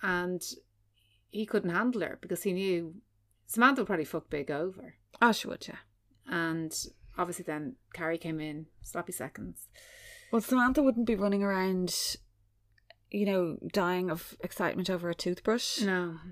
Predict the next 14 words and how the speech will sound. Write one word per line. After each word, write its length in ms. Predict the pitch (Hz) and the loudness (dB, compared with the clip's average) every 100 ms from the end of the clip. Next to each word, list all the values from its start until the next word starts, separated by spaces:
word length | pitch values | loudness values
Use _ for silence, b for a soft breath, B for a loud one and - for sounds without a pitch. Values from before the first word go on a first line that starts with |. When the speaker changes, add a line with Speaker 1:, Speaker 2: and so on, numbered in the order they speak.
| - - | -18 -14
Speaker 1:
no. 260 | 190 170 - b b b b b b - - - | -10 -10 -12 b b b b b b -20 -20 0
Speaker 2:
Uh, 300 | 214 208 196 - | 4 6 6 4
anyway, 240 | 226 233 202 | 4 6 6
she 160 | - | 6
wants 220 | 160 165 | 4 4
them 100 | - | 4
all 80 | 214 | 4
to 80 | - | 4
go 80 | 190 | 0
out 120 | 170 | 0
for 100 | - | 0
dinner 460 | 190 302 285 285 302 - _ _ _ _ _ _ _ - | 6 8 8 6 4 -2 _ _ _ _ _ _ _ -10
at 140 | 196 | -6
Denial. 600 | - 214 214 196 196 170 | 4 6 6 8 6 4